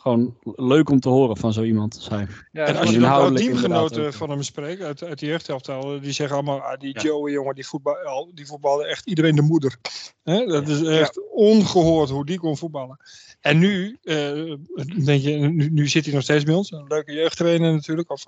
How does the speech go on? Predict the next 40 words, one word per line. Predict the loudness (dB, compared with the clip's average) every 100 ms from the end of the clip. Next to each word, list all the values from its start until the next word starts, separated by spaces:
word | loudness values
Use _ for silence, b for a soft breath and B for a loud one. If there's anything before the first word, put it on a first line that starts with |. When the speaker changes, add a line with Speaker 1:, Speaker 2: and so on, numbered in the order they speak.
| -6
Speaker 3:
bij | -6
de | -4
belofte | -2 -2 0
zit | -2 0
hij. | 0 -2 B B B B B -4
Eh, | -2 0 0
doet | 0
hij | 2
hartstikke | 2 2 0 2
leuk. | 0 -2 -12 _ _ 0
En | 2 4
wij | 2
hebben | 0 0
hem | -2
ontdekt | -2 -2 -2
als | -4 -6
analist. | -6 -8 -12 -14 -20 _ _ _ _
Want | -6 -4
hij | -4 -4
mag | -4 -2
gewoon | -2
bij | 0
Eredivisie, | 0 0 -4 -8 -8 -6 -8
of, | -6
eh, | -6
wat | -6 -6
is | -6
het, | -4 -6
bij | 0
E | 0
S | 2
P |
N | 0 0
aanschuiven | -2 -2 -2 -6 -4
Speaker 1:
Ja, | 0 4
Speaker 3:
tegenwoordig. | 4 4
Speaker 1:
dat | 0
klopt, | -2 -2
ja, | 2 4
ja, | 4 2 -2